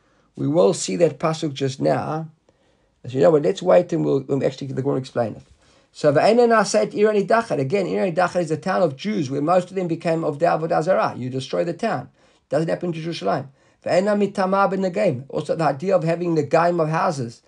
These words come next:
leprosy in the houses, right? It doesn't apply in Yerushalayim. "Ve'ein motzin ba zizin v'gusraot." You aren't allowed when you build in Yerushalayim, build your houses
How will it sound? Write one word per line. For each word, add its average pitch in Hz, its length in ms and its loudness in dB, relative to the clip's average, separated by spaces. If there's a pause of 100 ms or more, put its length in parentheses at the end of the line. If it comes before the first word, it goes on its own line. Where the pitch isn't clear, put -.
(280)
leprosy 156 520 -4
in 160 60 0
the 151 60 0
houses, 160 380 0
right? 143 260 -2
It 135 280 -6
doesn't 151 240 -2
apply 160 260 -2
in 160 60 -4
Yerushalayim. 156 400 -4 (480)
"Ve'ein 185 220 2
motzin 202 440 -2
ba 196 200 4
zizin 165 420 -2
v'gusraot." 175 560 0
You 147 100 -2
aren't 208 240 -2
allowed 196 400 0
when 185 80 -2
you 165 80 0
build 185 200 -4
in 180 60 -6
Yerushalayim, 180 440 -2
build 175 180 -2
your 170 120 2
houses 165 500 -2